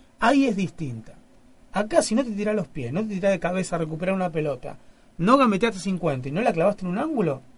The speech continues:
no podés jugar en Argentina. Yo creo que Messi ha cambiado la forma de jugar en la selección. A mí me parece que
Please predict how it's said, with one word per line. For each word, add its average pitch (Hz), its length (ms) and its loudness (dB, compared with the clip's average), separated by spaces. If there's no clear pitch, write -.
no 196 140 -2
podés 180 200 -4
jugar 185 200 -6
en 165 60 -6
Argentina. 143 540 -10
Yo 320 280 2
creo 285 220 0
que 208 100 0
Messi 233 300 0
ha 220 80 0
cambiado 196 500 6
la 147 100 4
forma 165 420 0
de 131 40 -6
jugar 151 240 0
en 151 60 -6
la 139 100 -6
selección. 139 500 -10
A - 60 -10
mí 208 100 -4
me 226 80 -2
parece 196 320 -4
que 151 220 -2